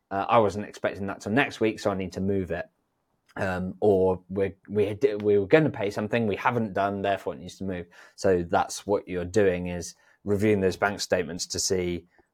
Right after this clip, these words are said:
what, based on the payments that actually got made, how does that affect,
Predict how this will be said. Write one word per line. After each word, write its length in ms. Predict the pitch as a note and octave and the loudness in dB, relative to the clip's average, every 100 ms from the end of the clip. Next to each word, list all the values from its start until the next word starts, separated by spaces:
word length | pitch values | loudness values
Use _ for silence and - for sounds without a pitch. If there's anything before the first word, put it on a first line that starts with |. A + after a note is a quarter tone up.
| _ | _
what, 440 | G2 G2+ G2+ - F#2+ | 2 6 6 2 2
based 300 | G#2+ G2+ - | 4 4 2
on 340 | F#2+ F2+ F2 - | -2 -4 -8 -8
the 80 | G2 | -6
payments 360 | G2 F#2+ F2 | -4 -6 -8
that 120 | F#2+ - | -6 0
actually 400 | B2 - G2 F2+ | 0 -2 -8 -6
got 220 | F#2 F2+ | -8 -6
made, 300 | F#2+ F#2 E2+ | -6 -6 -6
how 280 | - G2+ F#2+ | -2 0 2
does 260 | F2+ F2 | 0 -2
that 200 | F#2+ F#2 - - | 0 0 -2 -4
affect, 460 | - F2+ - - | 0 0 -2 -10